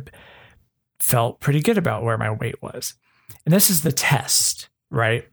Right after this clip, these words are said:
I lost almost a hundred pounds over the course of a year. And, uh,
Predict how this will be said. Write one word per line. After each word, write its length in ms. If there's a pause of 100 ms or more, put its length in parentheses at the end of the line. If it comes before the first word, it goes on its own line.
(360)
I 60
lost 640 (320)
almost 280
a 60
hundred 240
pounds 380
over 160
the 60
course 300
of 80
a 60
year. 400 (540)
And, 600 (960)
uh, 280